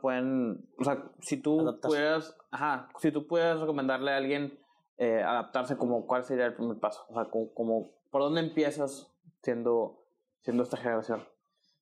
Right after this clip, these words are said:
Speaker 2: Sí, el, yo creo, a mí me pasa, o sea, es que en serio, me pasa porque
Speaker 1: <laughs>
Speaker 2: tengo treinta y seis años, güey.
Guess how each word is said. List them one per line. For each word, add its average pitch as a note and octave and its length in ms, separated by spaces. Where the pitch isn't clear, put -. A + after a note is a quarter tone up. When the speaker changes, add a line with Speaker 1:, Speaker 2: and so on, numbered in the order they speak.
Speaker 2:
Sí, - 440
el, D3+ 280
yo F3 280
creo, A3+ 440
a E3 60
mí F#3+ 140
me A#3+ 100
pasa, G#3 280
o - 20
sea, D#3+ 220
es D3 140
que G3+ 120
en D3 60
serio, C#3+ 280
me D3 140
pasa A3 320
porque D3+ 220
Speaker 1:
<laughs> - 0
Speaker 2:
tengo C#3+ 200
treinta C3 220
y - 20
seis C3 160
años, C3+ 240
güey. - 140